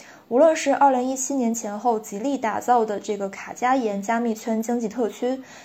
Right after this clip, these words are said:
还是二零二一年火遍大街小巷的 X Infinity，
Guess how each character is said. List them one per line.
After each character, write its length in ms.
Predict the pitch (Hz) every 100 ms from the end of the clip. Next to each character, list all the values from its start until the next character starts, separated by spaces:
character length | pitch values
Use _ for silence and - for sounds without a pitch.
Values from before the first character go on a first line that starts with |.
| -
还 200 | - 196
是 200 | - -
二 180 | 285
零 180 | 262 247
二 140 | 247 254
一 40 |
年 260 | 247 220 208
火 240 | 214 202
遍 260 | 190 233 214
大 240 | 285 254
街 220 | 220 240
小 260 | 233 208 185
巷 240 | 190 220
的 60 | 202
X 380 | 214 233 - 226
Infinity， 560 | 208 269 320 - 208